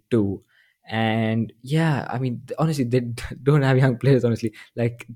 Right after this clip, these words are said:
th-, uh, there, there's a replacement for Boniface, I suppose, was Dennis Eckert,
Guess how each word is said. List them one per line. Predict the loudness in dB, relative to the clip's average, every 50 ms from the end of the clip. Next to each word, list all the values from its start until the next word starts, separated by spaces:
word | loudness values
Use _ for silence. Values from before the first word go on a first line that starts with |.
| -20 _
th-, | -18 -16 -10 -6
uh, | -4 -4 -2
there, | 0 0 0 0
there's | 0 -2 -2 -4 -4 -6 -6
a | -4 -2 -2
replacement | 0 2 4 4 4 4 0 -4 -4
for | -4 -4
Boniface, | -4 -2 -2 -2 -2 -2 -2 -4 -4 -4 -6
I | -8 -8
suppose, | -8 -6 -4 -4 -4 -6 -8 _ _ _ _ _ _ _ _ -4
was | 0 0 0 0 0 -2
Dennis | -2 2 2 2 2 0 0
Eckert, | -2 -2 0 2 2 2 2 0 -4